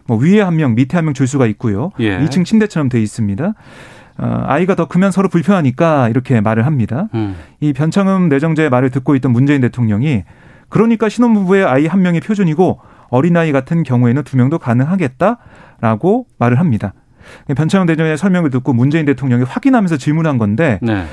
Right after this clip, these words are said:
Speaker 1: 마치 문재인 대통령이 십삼 평짜리 그 집을 보면서
Speaker 2: 음.
Speaker 1: "아니, 아이 두 명 살 수 있겠네. 여기 살면 되겠네." 이런 식으로 얘기한 것처럼 보도가 됐다.
Speaker 2: 네.
Speaker 1: 뭐 저는 이렇게 좀 보여지더라고요. 이게 좀,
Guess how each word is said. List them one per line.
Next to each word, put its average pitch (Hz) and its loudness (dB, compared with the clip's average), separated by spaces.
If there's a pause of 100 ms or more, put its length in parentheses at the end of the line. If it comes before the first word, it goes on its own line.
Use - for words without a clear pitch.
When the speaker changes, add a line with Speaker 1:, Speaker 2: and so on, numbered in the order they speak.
(140)
Speaker 1:
마치 135 0
문재인 170 2
대통령이 175 0 (240)
십삼 - -4
평짜리 143 -2
그 123 -2
집을 151 0
보면서 120 0 (100)
Speaker 2:
음. 101 -4
Speaker 1:
"아니, 175 0
아이 185 0
두 - -4
명 180 0
살 208 0
수 - 0
있겠네. 127 2 (240)
여기 156 -2
살면 202 2
되겠네." 151 0 (340)
이런 185 0
식으로 170 0
얘기한 131 0
것처럼 110 -2
보도가 127 0
됐다. 110 -2 (160)
Speaker 2:
네. 110 -2
Speaker 1:
뭐 123 -4
저는 156 0
이렇게 156 0
좀 123 0
보여지더라고요. 110 -2
이게 147 -6
좀, 170 -4